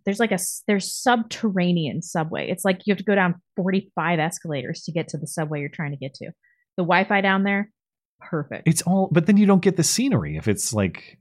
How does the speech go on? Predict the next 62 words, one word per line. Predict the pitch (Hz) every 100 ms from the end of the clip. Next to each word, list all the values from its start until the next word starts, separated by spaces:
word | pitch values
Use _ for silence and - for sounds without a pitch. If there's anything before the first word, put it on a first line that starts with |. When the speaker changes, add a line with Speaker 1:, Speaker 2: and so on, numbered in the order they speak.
| -
Speaker 2:
or | 139
are |
you | 143
talking | 139 175 165
in | 127
an | 123
urban | 120 151 151
center | 170 175
or, | 170
like, | 113
across | 104 - 120 -
Speaker 1:
No, | 269
Speaker 2:
the |
Speaker 1:
I'm | 233 240
Speaker 2:
country? | - 226 - _ _
Speaker 1:
n-, | 180 196
not | 220 240
the | 220
bullet | 190 185
train, | - 147
the | 156
subway. | - 160 - 95 - _ _ -
Speaker 2:
Oh, | 101 85
okay. | 92 80
So, | 127
like, | 127 113
this | 127
is | 117
in | 123
a | 113
major | 104 107 98 92
city | - 104 92
like | 85
Tokyo | 87 82 71 -
or | -
Speaker 1:
I'm, | 226
Speaker 2:
something. | 202
Speaker 1:
I'm | 240
saying | 233 262 220
that | 185
addi-, | 196 190 233 185 170 -
in | 240
addition, | 214 165 247 247 139 156
the, | 175 175 _
the, | 180 175
Speaker 2:
Yeah. | 185
Speaker 1:
somehow | 180 - 208 208 165 -
you | 160
get | 165 -
perfect | - 190 180
service | - 190 160 143 -
in | 156
their | 151 147
subterranean | - 165 165 170 160 156 143
subways | 143 175 165 131 -
Speaker 2:
Okay, | 123 123 156
so | 208
Speaker 1:
on |
Speaker 2:
they | 147
Speaker 1:
the | 170
Speaker 2:
just | -
Speaker 1:
subway. | 208 185 -